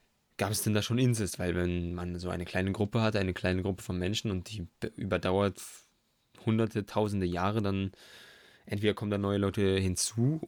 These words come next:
oder es wird Inzest betrieben und ja, ähm, vielleicht tritt ja auch beides auf.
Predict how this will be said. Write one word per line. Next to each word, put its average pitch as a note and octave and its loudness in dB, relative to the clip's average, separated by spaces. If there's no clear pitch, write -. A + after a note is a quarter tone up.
oder G#2+ 2
es - -6
wird - -2
Inzest - -2
betrieben A2+ -4
und A#2 -4
ja, B2+ 4
ähm, G2+ 0
vielleicht G#2+ -2
tritt - -4
ja B2 2
auch A#2+ 0
beides A#2 -2
auf. - -14